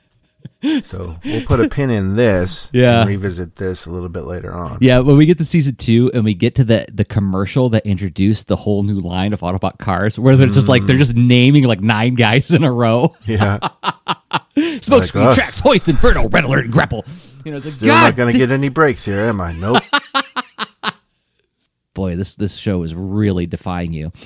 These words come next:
Speaker 1: Even if the second wave of toys in eighty-five only had the rest of the characters who hadn't had toys yet, that would be
Speaker 2: Mm-hmm.
Speaker 1: five Dinobots, three Insecticons,
Speaker 2: <laughs>
Speaker 1: Shockwave,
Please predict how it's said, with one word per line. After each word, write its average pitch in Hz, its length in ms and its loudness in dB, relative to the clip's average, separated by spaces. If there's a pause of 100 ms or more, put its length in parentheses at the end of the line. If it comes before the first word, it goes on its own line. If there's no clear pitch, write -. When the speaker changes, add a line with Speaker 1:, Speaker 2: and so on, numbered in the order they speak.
(400)
Speaker 1:
Even 170 320 0
if 151 340 0
the 104 440 -2
second 113 640 -4
wave 104 340 -2
of 87 100 -8
toys 95 380 -2
in 90 80 -8
eighty-five 92 680 -4 (140)
only 123 420 -2
had 104 600 0
the 98 140 -8
rest 98 380 -4
of 95 120 -4
the 90 80 -8
characters 101 1080 -6
who 95 320 -2
hadn't 107 340 -2
had 98 300 0
toys 113 460 -2
yet, 147 440 -2 (300)
that 95 140 -2
would 90 120 -2
be 98 100 -2
Speaker 2:
Mm-hmm. 95 80 -4
Speaker 1:
five 120 360 4
Dinobots, 90 720 -4 (360)
three 113 300 0
Insecticons, 95 1080 -6 (220)
Speaker 2:
<laughs> - 180 -20
Speaker 1:
Shockwave, 107 920 -2